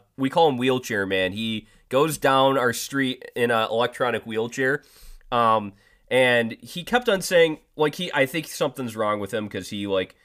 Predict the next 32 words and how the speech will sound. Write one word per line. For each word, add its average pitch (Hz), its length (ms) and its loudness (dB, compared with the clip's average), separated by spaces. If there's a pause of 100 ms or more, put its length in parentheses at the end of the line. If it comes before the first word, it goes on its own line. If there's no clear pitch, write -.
(320)
he 151 120 -4
will 165 160 0
repeat 120 340 0
himself 135 360 2
a 151 40 -8
lot. 143 280 4
He 127 260 -2
came, 127 280 -2
like, 117 300 2
when 131 400 -4
we 135 80 2
were 123 60 0
sitting 131 220 0
on 127 60 4
the 117 80 -2
porch, 117 280 0
he 110 80 -6
came 110 200 -2
up 104 140 0
to 120 100 4
us 117 180 2
and 110 80 -4
he 107 60 -4
said, 107 240 0
like, 104 200 0 (240)
"Jeeps, - 500 0 (240)
they're 139 120 -4
not 185 200 4
gonna 127 160 0
make 180 260 2
'em 127 140 -2
anymore." 92 500 -2